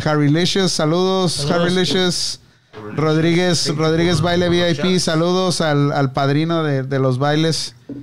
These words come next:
Speaker 1: Este, ta, ta, ta.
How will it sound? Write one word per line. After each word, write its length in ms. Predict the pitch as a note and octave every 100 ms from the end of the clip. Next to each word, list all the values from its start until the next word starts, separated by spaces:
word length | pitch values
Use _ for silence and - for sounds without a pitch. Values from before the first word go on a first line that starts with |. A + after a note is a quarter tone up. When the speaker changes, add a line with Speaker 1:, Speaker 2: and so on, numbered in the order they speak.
| - _ _ -
Speaker 1:
Este, 1300 | - C3+ C3 - - C#3 C3+ C3+ C3+ C3 C3 B2+ B2+ B2+
ta, 80 |
ta, 160 | C#3 C#3
ta. 680 | C3+ C#3 C#3 C#3 C#3 C#3+